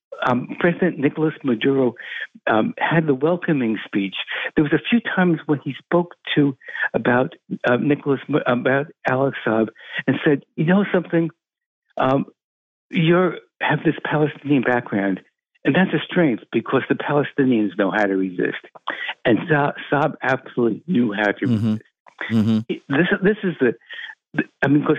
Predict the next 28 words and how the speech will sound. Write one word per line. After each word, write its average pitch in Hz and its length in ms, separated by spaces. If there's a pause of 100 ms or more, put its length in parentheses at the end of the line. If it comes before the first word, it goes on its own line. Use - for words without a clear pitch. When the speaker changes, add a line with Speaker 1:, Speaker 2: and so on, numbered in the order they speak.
Speaker 1:
he 214 120
was 190 200
the 143 60
key 139 320
person. - 480 (480)
He, 190 340 (800)
unlike 175 460 (160)
most 135 340 (240)
political 139 340
prisoners, 113 560 (480)
he 190 300 (200)
had 107 400 (420)
a 120 100
get 151 440
out 123 240
of 113 180
jail 117 340 (200)
free 123 360
card 101 420 (260)
that 113 100
he 110 140
could 156 120
have - 140
played 120 300
at - 120
any - 120
Speaker 2:
Right. - 180
Speaker 1:
time. - 340